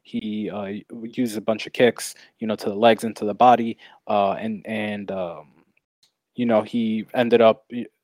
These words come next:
you know, finishing him with that body kick, but he was punching to the body as well. You know, uh, Nick here, I don't think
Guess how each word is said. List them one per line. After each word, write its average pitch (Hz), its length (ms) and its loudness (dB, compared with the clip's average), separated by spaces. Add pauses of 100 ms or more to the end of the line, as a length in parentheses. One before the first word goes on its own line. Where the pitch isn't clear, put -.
you 113 280 -10
know, 107 100 -6
finishing 117 420 -6
him 110 160 -8
with 107 120 -10
that 101 180 -6
body 113 280 0
kick, - 280 -4 (100)
but 107 120 -2
he 117 80 -10
was 107 180 -8
punching 123 400 -2
to 117 120 -10
the 110 100 -6
body 107 400 -4 (260)
as 113 220 -10
well. 110 400 4 (380)
You 113 120 -8
know, 95 220 -6
uh, 90 500 -10
Nick 120 640 2
here, 120 600 2
I 117 100 -2
don't 120 220 -4
think 113 340 -2